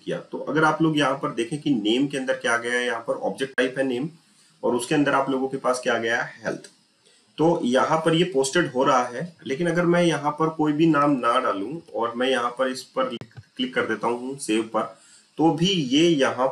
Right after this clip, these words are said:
पर आप लोगों को नेम जो है वो posted हो रहा है।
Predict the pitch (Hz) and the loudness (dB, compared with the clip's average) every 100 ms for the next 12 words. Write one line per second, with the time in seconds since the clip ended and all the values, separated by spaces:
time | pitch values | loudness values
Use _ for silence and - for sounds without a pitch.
0 | - 135 143 123 127 120 123 131 131 107 | 2 0 2 -2 0 -2 -2 -2 0 2
1 | 113 135 127 120 123 143 143 107 - 127 | 2 2 0 -4 -2 -4 -2 -4 -2 -4
2 | 120 101 85 - | -2 -2 -2 -6